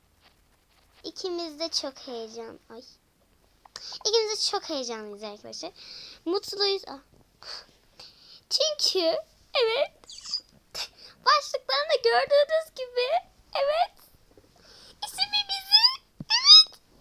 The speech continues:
Değiştiriyoruz. Evet arkadaşlar,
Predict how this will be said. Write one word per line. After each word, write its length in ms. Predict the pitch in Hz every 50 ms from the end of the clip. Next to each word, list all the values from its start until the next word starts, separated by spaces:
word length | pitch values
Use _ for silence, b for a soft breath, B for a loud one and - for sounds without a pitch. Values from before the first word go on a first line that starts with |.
| _ _ _ _ _ _ _ _ _ _ _ _ _ _ _ _ _ _ _ _ _ _ _ _ _ - - - _ _ _ _ _ _ _ _ _ _ _ _ -
Değiştiriyoruz. 1300 | 679 719 622 571 - - - 466 453 427 403 370 349 320 302 285 262 262 254 233 233 233 - - - - - - _ - 494 587 508
Evet 100 | 453 -
arkadaşlar, 680 | 415 370 330 330 359 330 277 269 - - - 247 233